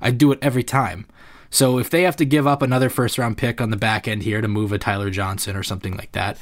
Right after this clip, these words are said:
so be it. You know, there's too much time on his contract, but part of that is it takes him to age thirty-four. It's not the number, it's that he's gonna be thirty-four at the end of it, right? And so, Paul, uh, Killorn is, uh, is gonna be thirty-four at the end of his, I believe, maybe thirty-three.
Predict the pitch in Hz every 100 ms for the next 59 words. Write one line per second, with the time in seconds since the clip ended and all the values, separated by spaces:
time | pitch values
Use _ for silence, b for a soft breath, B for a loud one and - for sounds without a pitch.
0 | B B B B - 156 131 226 92 92
1 | - 131 117 123 127 127 135 - - 226
2 | 190 170 - 143 123 117 113 - 131 135
3 | 143 117 104 - - 110 - 151 160 135
4 | 127 120 - 127 - - 147 147 - 143
5 | - - 135 143 131 - 123 113 104 -
6 | 165 117 62 104 147 175 123 123 110 117
7 | 165 90 85 127 - 120 110 123 110 -
8 | B B B B - 127 131 123 123 -
9 | 123 156 147 - 147 233 113 107 104 104
10 | - - - - - 117 160 - 120 -
11 | 143 131 127 123 B B B 143 - 127
12 | 113 110 135 135 180 160 120 107 110 104
13 | 110 104 101 95 - 131 120 - 117 101
14 | - 98 82 95 107 98 92 117 95 90
15 | 78 71 101 107 113 104 98 90 - 92
16 | - 92